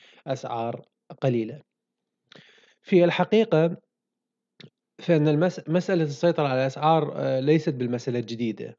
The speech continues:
وخصوصا عندما نتحدث عن أزمات معينة تمر بها الدولة كالحرب،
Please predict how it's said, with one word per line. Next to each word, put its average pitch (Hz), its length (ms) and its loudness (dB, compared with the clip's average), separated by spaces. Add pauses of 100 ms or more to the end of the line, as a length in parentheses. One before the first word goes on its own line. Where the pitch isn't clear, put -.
وخصوصا 143 600 -4
عندما 123 300 -4
نتحدث 135 680 -6
عن 120 500 -8
أزمات 135 540 -2
معينة 127 480 -2 (380)
تمر 151 260 0
بها 135 240 -4
الدولة 110 440 -4 (520)
كالحرب، 123 680 -2